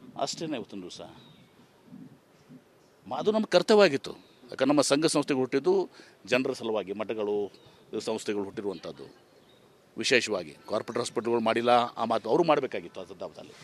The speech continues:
ಇದೊಂದು ಎಲ್ಲರ ಕರ್ತವ್ಯ ಆಗಿತ್ತು. ಅಂಥದ್ರಲ್ಲಿ ಲೂಟಿ ಹೊಡಿತಾರಂದ್ರೆ ಎರಡು ಸಾವಿರ ಕೋಟಿ, ಮೂರು ಸಾವಿರ ಕೋಟಿ, ಐದು ಸಾವಿರ ಕೋಟಿ ನಾನು ಹೇಳಿಲ್ಲ, ಯತ್ನಾಳ್ ಅವರು ಹೇಳಿದ್ದಾರೆ. ಬೇರೆ ಸಾಕ್ಷಿ ಬೇಕಾ?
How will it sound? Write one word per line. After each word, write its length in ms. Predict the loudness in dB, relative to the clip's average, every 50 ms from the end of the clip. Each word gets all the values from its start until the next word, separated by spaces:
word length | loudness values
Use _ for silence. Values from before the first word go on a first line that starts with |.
| -20 -20 -20 -20 -20 -20 -20 -20 -18 -18 -18 -18 -16 -8 -2
ಇದೊಂದು 420 | -2 2 4 6 6 4 4 0 -6 -10
ಎಲ್ಲರ 300 | -6 0 4 6 6 6
ಕರ್ತವ್ಯ 420 | 4 2 -2 0 4 4 6 6
ಆಗಿತ್ತು. 280 | 4 4 0 -4 -8 -10 -18 -18 -20 -20 -20 -18 -16 -16 -16 -16 -2 2 4
ಅಂಥದ್ರಲ್ಲಿ 680 | 4 4 6 8 8 8 10 10 8 8 8 8 4
ಲೂಟಿ 180 | 4 4 4 4
ಹೊಡಿತಾರಂದ್ರೆ 540 | 4 4 4 4 2 2 2 0 -2 -4 -6 -8 -10 -12 -14 -16 -14 -10 -6 -6
ಎರಡು 120 | -4 -4 -4
ಸಾವಿರ 240 | -2 -2 0 0 -2
ಕೋಟಿ, 560 | -2 -4 -6 -6 -4 -4 -4 -4 -4 -6 -8 -12 -20 -20 -20 -20 -20 -20 -20 -8 -4
ಮೂರು 160 | -2 -2 0
ಸಾವಿರ 280 | 2 2 2 2 2 0
ಕೋಟಿ, 220 | -4 -2 0 0
ಐದು 120 | 2 2 2
ಸಾವಿರ 200 | 2 0 0 0
ಕೋಟಿ 300 | 0 -2 -2 -2 0 4
ನಾನು 220 | 6 6 8 8
ಹೇಳಿಲ್ಲ, 220 | 8 6 8 8 8 8 6 4 -2 -10 -16 -16 -12 -8 -8 -6 -6 -8 -10 -10 -16 -20 -8 -4 -4
ಯತ್ನಾಳ್ 280 | -2 2 4 6 8 8
ಅವರು 120 | 8 6
ಹೇಳಿದ್ದಾರೆ. 400 | 4 2 0 -2 -4 -6 -8 -16 -20 -20 -20 -20 -20 -20 -20 -20 -20 -20 -20 -20 -20 -20 -20 -20 -20 -20 -14 -10 -10 -10 -10 -10 -16 -20 -20 -20 -20 -20 -20 -20 -20 -20 -14 0 6
ಬೇರೆ 180 | 6 6 6
ಸಾಕ್ಷಿ 260 | 6 2 -2 -2 -4 -6
ಬೇಕಾ? 460 | -6 -4 -4 -4 -4 -6 -6 -10